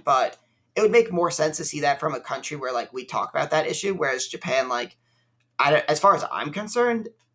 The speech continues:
that's not really an issue in their country 'cause they just have really strict gun tr-, control laws, so there isn't, like, mass murder kinda stuff going on, but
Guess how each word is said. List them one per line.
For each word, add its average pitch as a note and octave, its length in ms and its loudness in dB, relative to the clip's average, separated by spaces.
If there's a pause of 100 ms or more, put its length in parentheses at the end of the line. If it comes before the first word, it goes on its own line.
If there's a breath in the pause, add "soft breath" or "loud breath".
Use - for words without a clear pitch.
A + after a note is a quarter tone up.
(100)
that's F3 180 2
not F#3+ 140 4
really F3+ 260 2
an A#2 120 -6
issue G#3+ 460 -6
in G#3+ 180 -6
their G#3+ 140 -4
country A3+ 420 -4
'cause F3 180 -6
they C#3+ 140 -2
just - 160 -6
have D3+ 120 0
really C3+ 200 -2
strict - 340 -6
gun A#2 140 -10
tr-, - 140 -12 (180)
control F#3 320 -2
laws, G3 420 2 (440)
so D3 160 -2
there C#3 160 -2
isn't, B2 200 -6
like, A#2+ 360 -4 (1500)
mass - 580 -2
murder C3+ 340 0
kinda G3+ 280 -4
stuff A#3+ 300 0
going A3 220 4
on, A#3 220 4
but D3+ 360 2